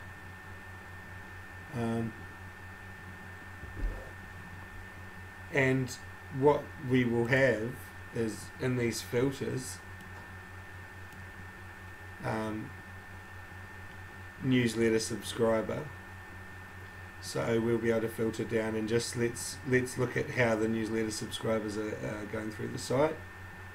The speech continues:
So we've got these custom fil-, filters set up. Um,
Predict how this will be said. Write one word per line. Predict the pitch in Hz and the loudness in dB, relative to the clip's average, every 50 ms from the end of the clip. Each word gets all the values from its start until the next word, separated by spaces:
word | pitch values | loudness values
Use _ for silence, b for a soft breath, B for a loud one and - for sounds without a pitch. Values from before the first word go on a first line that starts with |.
| - - - | -12 -10 -6
So | - 127 | -2 2
we've | 127 127 127 | 2 4 4
got | 131 131 131 | 2 2 2
these | 131 120 113 - | 2 0 0 0
custom | - 123 120 113 - - 117 107 | 0 0 0 0 -2 -4 -4 -4
fil-, | 101 - 113 113 120 - - - - - - | -2 0 2 2 2 0 -2 -8 -12 -8 -2
filters | - 127 123 - 123 117 - | -2 0 0 0 -2 -4 -4
set | - - 131 120 110 | -2 0 2 4 4
up. | 117 120 131 127 - - - - - - - - - - - - - - - - - - - - - - | 4 4 4 2 0 -6 -10 -12 -12 -12 -12 -12 -12 -12 -12 -12 -12 -12 -12 -12 -12 -12 -12 -8 -4 -2
Um, | 120 117 117 117 117 113 113 110 110 113 110 | 0 2 4 4 4 2 2 2 0 0 -2